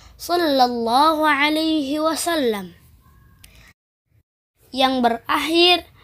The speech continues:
dengan perjanjian bahwa Abraha akan mengembalikan unta milik Abdul Muttalib. Kemudian, ia berhak berbuat apapun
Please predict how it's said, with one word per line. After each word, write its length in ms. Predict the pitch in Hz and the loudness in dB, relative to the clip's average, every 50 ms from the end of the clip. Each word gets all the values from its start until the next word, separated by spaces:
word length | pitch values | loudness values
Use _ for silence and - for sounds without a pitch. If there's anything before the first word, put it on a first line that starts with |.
| _ _ | _ _
dengan 400 | - 262 285 302 294 285 285 269 | -6 -4 -2 -2 -2 -2 -2 -4
perjanjian 1040 | - - 294 285 262 240 226 247 240 240 240 233 240 262 302 320 339 349 349 294 - _ - - - - _ | -4 -6 -6 -4 -4 -2 0 0 0 0 0 -2 0 0 2 2 4 2 2 -2 -4 _ -20 -20 -20 -18 _
bahwa 680 | 240 226 269 294 294 302 311 320 320 320 330 320 285 - - - - - - - - | 2 6 6 6 6 4 4 4 6 8 8 6 6 2 -6 -20 -20 -20 -20 -2 0
Abraha 680 | 233 233 214 220 226 247 262 254 254 277 294 277 269 262 | 0 0 0 -2 0 0 0 0 0 -2 -2 -2 -2 -4
akan 240 | - 262 254 254 254 | -4 -6 -6 -6 -6
mengembalikan 960 | 247 247 247 247 247 240 233 240 240 269 294 277 - - 294 294 294 285 269 - - - - _ _ | -6 -4 -4 -4 -4 -4 -2 -2 -2 -4 -4 -6 -4 0 0 0 0 -2 -6 -10 -20 -20 -20 _ _
unta 480 | - - 359 359 349 349 302 294 277 269 | -6 0 2 4 4 4 4 4 2 2
milik 420 | 262 254 247 240 247 247 247 - - _ | 2 0 -2 -2 -2 -4 -6 -8 -16 _
Abdul 480 | - 233 226 220 214 208 233 233 233 | -8 -6 -6 -6 -6 -6 -6 -4 -4
Muttalib. 560 | 233 226 226 226 - 262 285 330 359 392 415 403 - - - - - _ _ | -4 -4 -6 -4 0 0 2 4 4 4 4 2 -2 -14 -20 -20 -20 _ _
Kemudian, 800 | - 277 269 277 285 285 262 247 277 277 277 277 277 277 285 254 - _ _ _ _ _ _ | -6 -2 0 0 0 0 0 0 0 4 4 4 4 2 -2 -4 -8 _ _ _ _ _ _
ia 240 | - 247 240 233 233 | -2 0 0 2 2
berhak 520 | 247 294 320 302 269 - 359 370 349 - 277 | 2 0 0 0 2 4 4 2 2 0 -4
berbuat 480 | 269 262 254 233 233 240 240 240 - | -4 -2 -2 0 2 0 0 0 -2
apapun 640 | - 233 240 - 277 277 277 - 302 302 302 294 277 | -8 -6 0 0 0 0 0 0 0 2 2 0 -2